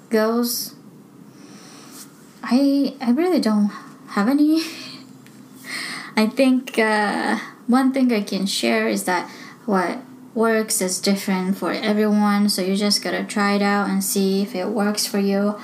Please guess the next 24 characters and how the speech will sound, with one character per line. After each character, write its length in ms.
And 380
if 160
it 160
doesn't, 760
why 300
didn't 200
it 140
work? 540
What 360
else 440
can 280
you 140
do? 440
Or 400
what 280
should 320
you 80
do 640
to 180
make 240
it 160
work? 460
And, 320
uh, 320